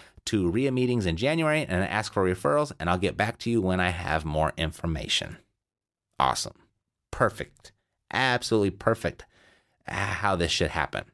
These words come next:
So there you go. And by the way, this is exactly how I did it before I had a podcast. In case you were thinking, "Yeah, but you have a podcast that reaches thousands of people."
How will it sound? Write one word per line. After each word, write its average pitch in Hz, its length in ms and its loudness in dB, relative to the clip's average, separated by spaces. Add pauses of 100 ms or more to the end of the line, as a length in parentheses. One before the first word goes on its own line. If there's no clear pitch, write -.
(180)
So 131 100 -2
there 139 140 2
you 143 80 -2
go. 101 220 0 (280)
And 135 100 -2
by 170 140 2
the 190 80 4
way, 117 220 2 (400)
this 175 200 0
is 220 140 -2
exactly 104 920 0 (580)
how 120 180 4
I 110 80 4
did 123 200 4
it - 160 -2 (580)
before 196 420 2
I 185 80 4
had 196 220 2
a 156 60 4
podcast. - 760 -2 (800)
In 113 100 4
case 147 340 2
you 95 320 0
were 98 120 2
thinking, 101 460 0
"Yeah, 120 320 2
but 73 220 -4 (220)
you 78 160 0
have 73 100 2
a 87 40 0
podcast 131 600 0
that 67 160 0
reaches 80 340 -2 (320)
thousands 85 500 2
of 104 140 4
people." - 440 -2